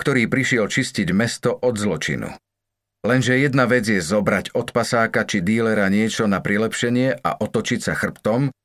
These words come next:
ale druhá, ak sa mu musíte ešte aj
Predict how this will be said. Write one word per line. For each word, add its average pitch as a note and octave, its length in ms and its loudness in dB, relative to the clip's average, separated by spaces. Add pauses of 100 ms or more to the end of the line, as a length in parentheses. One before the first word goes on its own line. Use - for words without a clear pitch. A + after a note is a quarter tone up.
(180)
ale A2+ 240 0
druhá, G2+ 560 0 (200)
ak A#2+ 80 -2
sa B2+ 160 0
mu A2+ 160 2
musíte C#3+ 560 0
ešte - 280 -2
aj G2 140 2